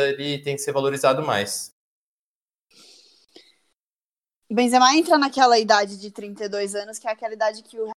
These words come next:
Speaker 2: Madrid já começa a pensar como é que ele vai renovar com os seus jogadores. Tem, a partir dos trinta e três anos é, é, é quando você começa, o clube começa a renovar de um em um ano, que é onde o Sérgio Ramos entrou agora. É,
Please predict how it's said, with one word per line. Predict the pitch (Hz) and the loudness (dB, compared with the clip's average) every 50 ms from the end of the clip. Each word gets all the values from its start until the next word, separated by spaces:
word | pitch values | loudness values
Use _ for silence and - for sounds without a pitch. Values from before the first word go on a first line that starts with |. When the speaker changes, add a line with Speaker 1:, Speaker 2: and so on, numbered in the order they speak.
| _ _ - | _ _ -18
Speaker 2:
Madrid | 196 202 220 | -10 -8 -8
já | 220 226 214 | -8 -10 -16
começa | 233 220 214 208 - 240 | -14 -12 -8 -8 -8 -8
a | 220 | -8
pensar | - 226 226 233 233 - - 220 214 220 226 226 | -6 -6 -4 -4 -4 -2 2 4 6 6 6 4
como | - 247 226 226 | 0 -6 -6 -6
é | 220 | -6
que | 220 - | -6 -6
ele | 226 233 233 | -6 -6 -2
vai | 220 220 214 220 | 0 0 0 0
renovar | 233 226 226 226 233 226 214 208 208 214 | -2 -8 -8 -8 -8 -4 -2 -2 -2 -2
com | 208 208 214 202 | -2 _ -20 -18
os | - - | -16 -12
seus | 226 214 202 | -10 -10 -8
jogadores. | 208 208 196 214 202 208 202 202 196 196 202 - - | -10 -6 -6 -6 -6 -4 -8 -8 -8 -10 -12 -12 -12
Tem, | _ - 190 190 190 185 | _ -18 -20 -20 -14 -14
a | 185 | -10
partir | - 208 196 - - 214 | -8 -8 -8 -8 -8 -4
dos | 196 208 - | -4 -4 -6
trinta | - - 214 214 214 - | -6 -10 -10 -10 -10 -10
e | 202 | -10
três | - 214 196 202 202 | -6 -4 -4 -4 -4
anos | 202 196 202 202 208 214 | -8 -10 -10 -10 -6 0
é, | 202 196 196 190 - - | 0 0 0 0 -4 -8
é, | - 190 190 180 180 180 180 175 175 175 170 170 | -8 -6 -6 -4 -4 -4 -6 -6 -8 -10 -12 -16
é | 165 180 185 | -16 -18 -14
quando | - 196 190 190 190 185 | -14 -12 -6 -6 -6 -6
você | 175 190 196 - | -6 -8 -8 -8
começa, | 185 - 190 190 190 185 - - 190 190 185 165 175 _ _ _ | -6 -6 -4 -4 -4 -6 -2 -2 -2 -2 -2 -4 -8 _ _ _
o | - | -12
clube | - - 202 196 208 | 0 2 2 2 4
começa | - 214 208 208 202 - 202 | 2 4 4 4 2 4 2
a | 202 | 2
renovar | 214 208 202 196 190 196 202 | 2 0 -2 4 6 6 6
de | 190 196 214 220 | 6 2 -2 -2
um | 214 220 226 | -2 -2 -2
em | 226 226 | -2 -2
um | 220 220 220 | -2 0 0
ano, | 208 196 190 185 185 _ _ _ _ _ _ _ _ _ _ _ | 0 0 -2 -6 -12 _ _ _ _ _ _ _ _ _ _ _
que | - - | -6 -2
é | 175 175 | -2 -2
onde | 180 185 180 196 | -2 -4 -4 -4
o | 190 | -4
Sérgio | - - 196 196 185 196 | -2 0 0 0 0 0
Ramos | 190 196 196 196 196 196 202 | -4 -4 -4 -4 -4 -4 -4
entrou | 196 202 202 - 196 196 | -6 -6 -4 -2 2 2
agora. | 196 202 185 180 170 170 175 202 _ _ _ _ _ _ _ _ _ _ - | 2 2 2 0 -2 -2 -4 -8 _ _ _ _ _ _ _ _ _ _ -10
É, | 180 175 175 170 170 170 170 | -8 -6 -6 -6 -6 -6 -8